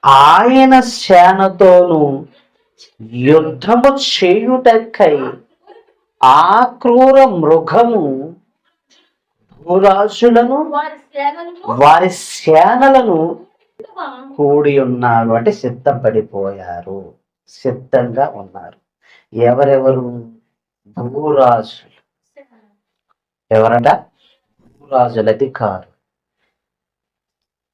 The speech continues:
Speaker 1: యుద్ధానికి సిద్ధంగా ఉన్నారు. ఎవరితో? గుర్రం మీద కూర్చుంటున్న వ్యక్తితో.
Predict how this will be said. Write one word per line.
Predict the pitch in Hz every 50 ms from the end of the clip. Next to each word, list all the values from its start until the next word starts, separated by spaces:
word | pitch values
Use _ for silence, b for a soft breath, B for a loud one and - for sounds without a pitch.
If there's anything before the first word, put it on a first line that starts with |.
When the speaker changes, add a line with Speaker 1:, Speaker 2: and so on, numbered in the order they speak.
| _ _ _ _ _ _ _ _ _ _ _ _ _
Speaker 1:
యుద్ధానికి | 123 127 139 160 170 170 165 180 185 196 240 262 269 294 269 277 277 -
సిద్ధంగా | 269 254 - - 254 262 262 262 254 247
ఉన్నారు. | 247 247 240 233 180 147 143 139
ఎవరితో? | 143 151 196 220 214 220 233 233 226 226 233 226 220 220 214 214 214 214 214 b b b b b b b b _
గుర్రం | - 170 190 214 226 233 254 262 269 262 247 247
మీద | 240 233 220 214 190
కూర్చుంటున్న | 185 185 180 175 - - 160 151 151 - - 143 151 165 175 - 123
వ్యక్తితో. | 120 117 117 - - 98 98 - _